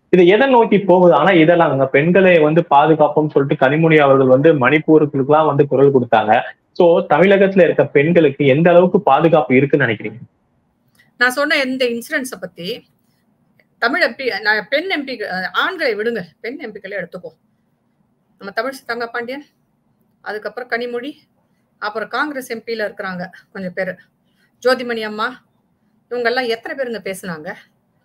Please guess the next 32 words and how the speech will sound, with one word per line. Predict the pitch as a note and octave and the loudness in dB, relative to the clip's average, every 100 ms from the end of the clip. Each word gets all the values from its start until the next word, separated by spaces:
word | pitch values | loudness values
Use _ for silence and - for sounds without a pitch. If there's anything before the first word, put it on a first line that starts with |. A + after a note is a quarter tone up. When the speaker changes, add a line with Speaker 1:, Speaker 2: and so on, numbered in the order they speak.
| _ _ _ | _ _ _
Speaker 2:
இந்த | G#3 F#3+ B3+ | -8 0 0
சாம்சன் | D#4+ D4+ D4+ | 0 -6 -10
என்பவர் | B3+ A#3 A#3 A#3 | -8 -6 -6 -6
குழந்தைகளை | B3 D#4 D4 B3 G#3+ | -8 -8 -8 -8 -8
பாலியல் | G3+ B3 C4 A#3 | -4 -4 -4 -6
ப-, | G#3+ G3+ | -6 -6
கொடுமைப்படுத்தினார் | G3 G#3 G#3+ G3+ G3 F#3+ G#3 F#3+ | -8 -10 -8 -8 -10 -10 -10 -10
சொல்லிட்டு | F#3+ G3 G#3+ | -12 -16 -10
யாராவது | G3+ G#3 G#3+ | -8 -8 -10
கண்டனம் | G3 G#3 B3 | -10 -10 -10
தெரிவிச்சாங்களா? | A#3 F3+ F3 D#3+ D3+ - G#3 - _ _ _ _ _ | -10 -14 -14 -16 -16 -14 -14 -14 _ _ _ _ _
இல்ல | A#3 C#4+ D4 C#4+ C#4 C4+ - - - - | -8 -2 0 2 0 -2 -6 -14 -20 -12
பிறகு | C#4+ D4 C4+ B3 | -6 -4 -2 -2
அந்த, | A#3 A3+ | -2 -2
அந்த | A3 A3 G#3+ G#3+ - _ _ | -4 -4 -4 -6 -12 _ _
ஒரு | A#3 A#3+ | -4 -4
பொண்ணு | C4+ C4+ | -4 -4
உரத்த | B3 D4 C#4+ | -4 -4 -6
நாட்டுல | A#3+ A3+ G#3+ F#3+ F3 | -6 -6 -8 -8 -10
பாலியல் | G#3+ A#3+ B3 A3+ | -8 -6 -6 -8
கொ-, | G#3+ G3+ F#3 _ _ _ | -10 -10 -14 _ _ _
இ-, | G#3 G#3+ G3+ F#3 | -10 -6 -6 -6
த-, | G3 F#3+ F#3 _ | -8 -8 -12 _
தி-, | B3 A#3 | -10 -8
தி | B3+ | -10
மு | C4 | -10
க | C4 A3 | -8 -8
காரனால் | G#3 G3+ A3 | -8 -8 -10
பாலியல் | A3 A3 A#3+ | -8 -8 -8
தொல்லை, | A3 G3 G3+ G3 F#3+ | -12 -10 -8 -8 -8
இது | F#3+ | -10
ப-, | F#3+ F#3+ | -10 -10